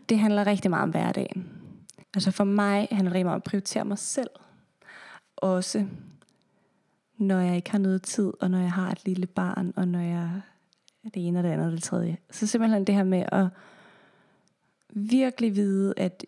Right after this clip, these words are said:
jo bedre jeg tager pas på mig selv, jo mere til stede, og jo mere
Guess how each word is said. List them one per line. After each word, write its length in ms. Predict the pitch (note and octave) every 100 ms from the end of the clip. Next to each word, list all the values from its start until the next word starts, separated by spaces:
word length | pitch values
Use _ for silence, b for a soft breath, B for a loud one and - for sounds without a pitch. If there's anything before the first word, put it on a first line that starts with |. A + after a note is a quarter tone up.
| F#3
jo 100 | F#3+
bedre 320 | - A3 G#3+
jeg 240 | G#3+ G3+
tager 160 | G3+ G3+
pas 160 | G#3
på 100 | G3+
mig 120 | G3+ F#3
selv, 220 | F#3+ -
jo 140 | F#3 F3+ - _ _
mere 360 | - F3+ F#3 -
til 200 | - G3+
stede, 640 | - - E3+ E3+ F3 F3+
og 180 | E3+ E3 - -
jo 120 | F3+
mere 340 | F3 E3+ E3+